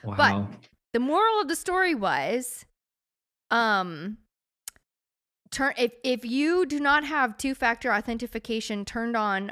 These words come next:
Speaker 2: on your Instagram account, go do it right now,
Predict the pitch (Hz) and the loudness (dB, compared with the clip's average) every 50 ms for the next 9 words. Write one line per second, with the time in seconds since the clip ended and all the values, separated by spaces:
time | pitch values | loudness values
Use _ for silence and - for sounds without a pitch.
0 | - _ - 208 202 202 202 202 220 220 226 233 233 - - 233 233 - - 254 | -8 _ -6 -4 -4 -4 -4 -4 -2 -2 0 -2 -2 -2 -4 -6 -6 -6 -8 -6
1 | 226 247 196 190 202 196 - - 196 160 - - - 214 233 226 220 214 196 233 | -4 -4 -4 -4 -4 -6 -6 -6 -6 -6 -6 -10 -8 -2 0 2 2 2 2 0
2 | 233 220 185 - - 190 196 196 190 - - 202 175 165 - - 214 | 0 0 -2 -2 -2 -2 0 0 0 -2 -4 -2 -2 -2 -2 -6 -8